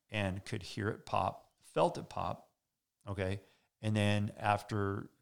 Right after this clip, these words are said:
just a short period of trying to walk it out a little bit, it, I could feel it starting to swell in my boot. I could feel my ankle, the pressure from the swelling start in my boot.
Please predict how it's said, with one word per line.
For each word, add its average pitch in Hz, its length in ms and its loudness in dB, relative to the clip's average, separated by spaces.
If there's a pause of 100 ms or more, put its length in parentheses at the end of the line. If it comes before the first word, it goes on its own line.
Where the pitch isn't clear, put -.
just 104 240 -4
a 113 60 0
short - 340 0
period 107 360 2
of 95 360 -4 (500)
trying 113 220 8
to 104 40 6
walk 98 340 2
it 101 80 -2
out 101 160 6
a 110 40 2
little 107 200 2
bit, 123 440 -4
it, 101 240 -2 (200)
I 101 60 -6
could 98 180 -8
feel 117 340 -2
it - 60 -6
starting 101 380 -2
to 92 60 -6
swell 101 500 4
in 92 100 -2
my 90 140 -2
boot. 98 300 -4
I 98 80 -6
could 95 160 -8
feel 104 180 -4
my 90 200 -4
ankle, 101 340 -6
the 92 100 -4
pressure - 540 -2
from 104 200 -8
the 90 120 -6
swelling 92 440 -2
start 90 380 -2
in 90 100 -4
my 90 120 -4
boot. 135 300 -2